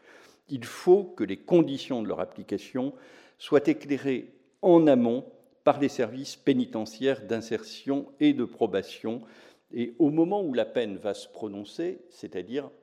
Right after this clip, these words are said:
dans les tribunaux correctionnels. Or, ce gain de pertinence, de temps et d'efficacité ne peut être obtenu que si les services pénitentiaires et judiciaires se rapprochent et travaillent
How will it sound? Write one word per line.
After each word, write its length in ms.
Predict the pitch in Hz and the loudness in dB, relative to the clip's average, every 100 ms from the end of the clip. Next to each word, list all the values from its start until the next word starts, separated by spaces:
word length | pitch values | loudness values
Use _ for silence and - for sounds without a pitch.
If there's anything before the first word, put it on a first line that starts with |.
| _ - | _ 2
dans 140 | 196 | 4
les 140 | 160 | 0
tribunaux 380 | - 113 98 104 | -8 -10 -8 -8
correctionnels. 760 | 98 85 - - 87 76 82 - _ - - - - _ | -6 -6 -8 -12 -10 -10 -12 -16 _ -20 -20 -20 -20 _
Or, 560 | - 151 139 101 90 - - | 8 10 10 8 2 -10 -16
ce 300 | - - 139 | -12 -2 0
gain 340 | 120 175 156 | 4 4 2
de 100 | 131 | -2
pertinence, 880 | - 185 - 127 127 180 202 - 90 | 0 -2 -2 -8 -6 -4 -6 -12 -10
de 120 | 95 | -10
temps 340 | - 156 143 | 0 2 2
et 100 | 101 | -2
d'efficacité 760 | 90 95 95 - 101 127 - 202 | -6 -12 -12 -10 -10 -8 -4 -2
ne 120 | 135 | -2
peut 200 | - 139 | -2 0
être 320 | 170 156 - - | 0 -2 -6 -2
obtenu 640 | 175 - 131 113 214 - _ - - _ _ | -2 -2 -6 -4 -6 -12 _ -20 -20 _ _
que 120 | 147 | -4
si 240 | 139 - 220 | -2 -4 -2
les 140 | 127 | -2
services 580 | 113 - 165 123 127 - | -4 -4 -2 -2 -6 -12
pénitentiaires 1040 | - 185 160 131 127 120 - - 120 110 - - - | 0 2 2 -2 -6 -8 -10 -4 -2 -2 -6 -14 2
et 220 | 143 147 - | 4 4 -4
judiciaires 1120 | - 123 143 117 - - 101 92 107 120 127 _ - - - - - - _ _ _ _ _ _ | -14 -12 -12 -14 -16 -16 -8 -6 -6 -10 -16 _ -20 -20 -20 -20 -20 -20 _ _ _ _ _ _
se 300 | - - 156 | -18 0 4
rapprochent 840 | 160 143 - - 104 107 - - - _ _ - | 6 4 0 0 -2 -2 -10 -16 -20 _ _ 0
et 160 | 147 147 | 2 2
travaillent 720 | - 131 135 127 113 101 | -2 -2 2 2 2 -2